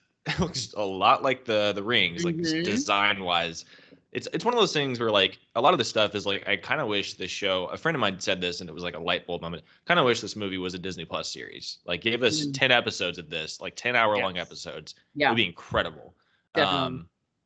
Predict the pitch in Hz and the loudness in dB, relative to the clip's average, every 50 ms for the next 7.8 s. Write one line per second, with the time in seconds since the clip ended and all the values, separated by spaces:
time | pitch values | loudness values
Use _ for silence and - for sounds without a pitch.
0 | _ _ - 110 104 90 - 104 104 101 - 110 113 117 117 117 113 107 - 107 | _ _ -2 -2 -2 -2 -4 -6 -6 -4 -2 -2 -2 -2 -2 -4 -4 -4 -4 -4
1 | 101 95 92 90 90 90 90 85 85 85 85 82 80 82 80 80 78 73 - 80 | -4 -4 -4 -6 -4 -6 -6 -8 -8 -8 -8 -6 -6 -6 -6 -6 -8 -8 -10 -12
2 | 82 80 - 78 76 82 82 82 82 82 80 - - - - - - - - - | -16 -14 -14 -12 -8 -6 -4 -4 -4 -4 -6 -6 -6 -8 -8 -8 -10 -14 -14 -10
3 | 67 82 76 69 - - - - - - _ _ _ _ - 107 104 101 98 92 | -6 -6 -6 -6 -6 -12 -20 -20 -20 -20 _ _ _ _ 2 4 6 6 6 6
4 | 90 85 82 - - _ _ _ _ _ - 123 151 208 170 107 76 76 - - | 4 2 0 -4 -8 _ _ _ _ _ -4 2 6 8 8 8 6 2 -2 0
5 | - 135 127 120 113 - - 110 120 127 143 143 143 - - _ _ _ - 113 | 2 4 4 4 2 2 2 2 2 2 2 0 -2 -2 -10 _ _ _ -2 -2
6 | 113 131 - 214 220 214 208 175 170 - - 185 190 185 170 156 123 - - 139 | 0 2 2 0 2 0 0 -2 -6 -4 -2 0 0 0 0 -2 -4 -2 0 2
7 | 135 135 135 - - - - 131 123 120 117 117 113 113 110 104 | 4 4 2 0 -2 -8 -6 -4 -4 -4 -4 -4 -4 -6 -6 -8